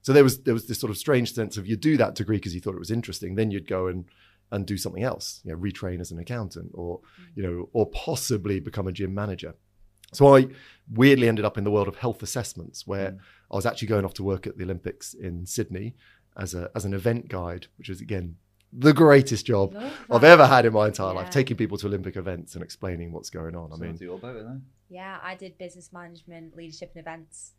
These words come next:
Speaker 2: at
Speaker 1: Oh,
Speaker 2: uni.
Speaker 1: nice.
Speaker 3: You ended
Speaker 2: Yeah.
Speaker 3: up at the Olympics doing
Speaker 1: Did you?
Speaker 3: organising, didn't you?
Speaker 1: But the
Speaker 2: Yeah, I did
Speaker 1: twenty twelve?
Speaker 2: the Commie Games and I did one in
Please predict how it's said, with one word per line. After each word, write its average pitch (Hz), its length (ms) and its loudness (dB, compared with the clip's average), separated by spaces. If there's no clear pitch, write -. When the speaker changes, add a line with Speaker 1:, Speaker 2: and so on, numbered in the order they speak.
Speaker 2:
at 117 60 -10
Speaker 1:
Oh, 170 120 -8
Speaker 2:
uni. 208 400 -10
Speaker 1:
nice. 175 640 -14
Speaker 3:
You 104 180 -12
ended 107 160 -10
Speaker 2:
Yeah. 104 40 -12
Speaker 3:
up - 80 -20
at 107 60 -16
the 104 40 -12
Olympics 110 300 -14
doing 90 140 -14
Speaker 1:
Did 90 40 -14
you? 87 60 -14
Speaker 3:
organising, 107 360 -10
didn't 101 180 -16
you? 110 80 -18
Speaker 1:
But 120 80 -2
the 123 60 2
Speaker 2:
Yeah, - 20 4
I - 20 2
did 110 80 -2
Speaker 1:
twenty 123 160 0
twelve? 165 280 -4
Speaker 2:
the 180 340 -14
Commie 180 280 -10
Games 170 720 -12
and 170 140 -14
I 170 80 -14
did 165 260 -12
one 170 240 -10
in 160 380 -12